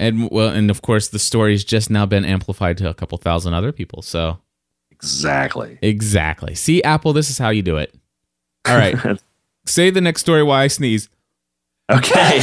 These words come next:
Speaker 2: <laughs> Google Voice app updated, supports
Speaker 1: Ah.
Speaker 2: iPad and iPod Touch, which is awesome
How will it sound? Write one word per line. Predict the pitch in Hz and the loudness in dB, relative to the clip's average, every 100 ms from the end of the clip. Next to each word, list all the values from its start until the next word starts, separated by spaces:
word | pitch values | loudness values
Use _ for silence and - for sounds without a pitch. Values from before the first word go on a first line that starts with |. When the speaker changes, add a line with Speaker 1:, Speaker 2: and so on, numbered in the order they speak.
| - | 0
Speaker 2:
<laughs> | - 403 233 160 - _ _ - - 135 - - - | 2 4 2 -2 -12 _ _ -8 -4 -4 -6 -18 0
Google | 190 220 | 4 4
Voice | 170 196 208 175 | 6 4 4 2
app | 165 - | 2 2
updated, | 185 151 139 127 123 160 170 | 0 2 2 4 2 0 -2
supports | 120 127 110 87 | 2 4 4 2
Speaker 1:
Ah. | 131 147 | 0 0
Speaker 2:
iPad | 156 160 156 160 165 | 2 2 2 2 2
and | 123 117 | 2 2
iPod | 120 135 139 139 | 0 0 0 0
Touch, | - - - | -2 -2 -2
which | 117 | -2
is | 135 - 135 | -2 0 2
awesome | 120 123 180 269 | 2 2 0 -4